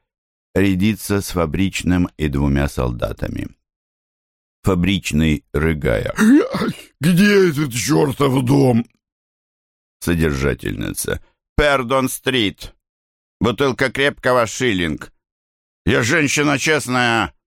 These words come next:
Фабричный, ухватив за шиворот солдат, шатаясь вместе с ними, трогает с места. «Британская армия, вперёд!»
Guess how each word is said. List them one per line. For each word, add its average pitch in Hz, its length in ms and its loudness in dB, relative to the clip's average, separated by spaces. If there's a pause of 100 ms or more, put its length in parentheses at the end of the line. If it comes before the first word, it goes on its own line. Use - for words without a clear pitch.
(1040)
Фабричный, 76 880 0 (420)
ухватив 78 560 -2
за 69 220 -2
шиворот 67 580 -2
солдат, 62 680 -2 (800)
шатаясь 95 840 0
вместе 85 460 0
с - 120 -12
ними, 82 340 2
трогает 73 600 -2
с - 80 -10
места. - 500 -4 (680)
«Британская 170 1040 0
армия, 165 520 2
вперёд!» 160 800 0